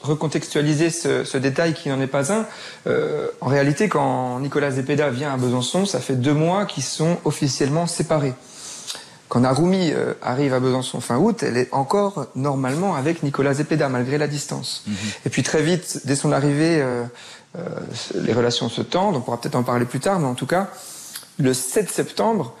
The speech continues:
Speaker 1: Nicolas Zepeda poste, euh, une vidéo sur, euh, Dailymotion, qui a été supprimée, mais qui a ensuite pu être exhumée,
Speaker 2: Mhm.
Speaker 1: euh, par les médias et puis par la justice, où, euh, la vidéo est assez hallucinante. Euh, il est face caméra et avec un ton très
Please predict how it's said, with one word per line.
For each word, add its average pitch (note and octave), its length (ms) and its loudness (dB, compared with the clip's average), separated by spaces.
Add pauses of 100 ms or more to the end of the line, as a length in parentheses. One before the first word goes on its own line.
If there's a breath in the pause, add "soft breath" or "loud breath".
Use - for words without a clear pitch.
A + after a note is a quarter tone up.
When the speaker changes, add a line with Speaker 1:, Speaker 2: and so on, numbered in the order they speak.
(240 loud breath)
Speaker 1:
Nicolas C#3 320 2
Zepeda C3 340 2
poste, E3+ 480 0
euh, B2+ 420 4
une C3 160 2
vidéo D#3+ 440 6
sur, C3+ 440 -2
euh, A#2+ 100 2
Dailymotion, D3 720 2 (280 loud breath)
qui - 100 -2
a C3 40 6
été B2+ 120 2
supprimée, E3 420 2
mais E3 120 0
qui - 140 -2
a C3 40 4
ensuite D#3 320 0
pu D#3+ 200 4
être - 240 -2
exhumée, D#3 520 2 (200 loud breath)
Speaker 2:
Mhm. G#2 60 -8 (100)
Speaker 1:
euh, B2+ 280 2 (140)
par C3+ 120 2
les C#3 100 4
médias D3 300 2
et B2 80 0
puis - 380 -12 (240)
par B2 120 0
la B2 80 0
justice, C3 480 -2
où, F#3 260 6
euh, C3+ 160 2 (420 loud breath)
la - 60 -14
vidéo C3 300 0
est C#3+ 100 0 (160)
assez B2 260 -2
hallucinante. C#3+ 800 0
Euh, - 140 -2 (100)
il C3 220 4
est C3+ 100 4
face C#3+ 280 -4
caméra D3 640 2
et C3+ 80 0
avec C3 260 -2
un C3 120 -2
ton D3 380 -2
très C#3 540 0